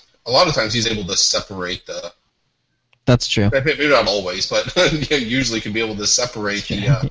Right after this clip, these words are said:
Speaker 2: <laughs> Except
Speaker 1: uh,
Speaker 2: for
Speaker 1: the person from the role.
Speaker 2: except for the last four episodes of season eight.
Speaker 1: Yeah,
Speaker 2: <laughs>
Speaker 1: uh,
Speaker 2: In which
Speaker 1: uh,
Speaker 2: case, all bets were off.
Speaker 1: Yes.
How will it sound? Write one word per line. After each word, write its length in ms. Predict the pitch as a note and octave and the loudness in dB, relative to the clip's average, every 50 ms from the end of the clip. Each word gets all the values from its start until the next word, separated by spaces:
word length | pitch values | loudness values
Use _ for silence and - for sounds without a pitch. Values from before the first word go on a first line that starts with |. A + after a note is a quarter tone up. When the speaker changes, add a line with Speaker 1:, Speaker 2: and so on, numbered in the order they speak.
| - - - - | -6 -12 -18 -20
Speaker 2:
<laughs> 240 | _ _ _ _ - | _ _ _ _ -6
Except 460 | D3 - - G3+ - E3+ D#3 - - | -2 0 2 4 6 4 4 4 2
Speaker 1:
uh, 60 | F3 | 2
Speaker 2:
for 60 | - - _ _ _ _ - | 0 0 _ _ _ _ -8
Speaker 1:
the 80 | - A2+ | -6 -4
person 380 | - - D#3 D3 - - C3 A2+ | 2 2 4 4 4 2 2 0
from 220 | - - A#2 A2 | -2 -2 -2 -2
the 80 | G#2 G2+ | -4 -4
role. 460 | G2+ A2 A2+ G#2+ G2+ G2 F#2+ F#2+ - - _ _ _ _ _ - D3 - | -2 0 2 2 2 0 -2 -6 -10 -14 _ _ _ _ _ -18 -14 -10
Speaker 2:
except 240 | - - E3+ D#3+ | 2 4 4 6
for 60 | - F3+ | 8 8
the 100 | D3 C3 | 8 8
last 320 | B2 C3 C#3 D3+ D#3+ - | 10 10 8 8 8 8
four 160 | - D3 C#3+ | 8 8 10
episodes 440 | C3+ B2+ B2 - A#2+ - A#2 G#2+ A#2 | 10 10 8 6 4 4 4 6 6
of 100 | G#2 F#2+ | 6 6
season 320 | - - A#2+ A#2 B2 A2+ | 8 8 8 8 8 8
eight. 300 | G#2 F#2+ F2+ F2+ - - - _ _ _ _ _ - _ _ _ _ _ _ F#3 | 6 4 2 0 -2 -4 -6 _ _ _ _ _ -20 _ _ _ _ _ _ 4
Speaker 1:
Yeah, 140 | - - G#3 | 6 6 6
Speaker 2:
<laughs> 920 | G3+ G3+ - A3+ - - - G#3+ - - - C#4 C#4 - - G3 - - C#4+ C4+ - - _ - | 6 6 4 2 2 2 0 -2 -2 0 -2 -4 -2 0 0 -2 0 2 0 -2 -2 -6 _ -16
Speaker 1:
uh, 120 | - - - - - - - D3 | -12 -12 -12 -14 -14 -10 0 4
Speaker 2:
In 60 | E3 | 8
which 160 | E3+ F3 F3 E3 | 8 8 8 8
Speaker 1:
uh, 20 | |
Speaker 2:
case, 220 | - E3 D#3+ D3+ - - | 8 6 6 6 4 2
all 180 | G#2+ B2+ C3+ C3+ | 4 6 6 8
bets 260 | B2 A#2+ A#2 - - | 8 6 4 4 4
were 120 | A2+ D2+ | 2 2
off. 240 | B1 - - - - _ _ _ _ _ _ _ _ _ _ _ _ | 2 0 -6 -10 -16 _ _ _ _ _ _ _ _ _ _ _ _
Speaker 1:
Yes. 420 | - - - - - - - - | -14 -12 -8 -6 -6 -6 -6 -10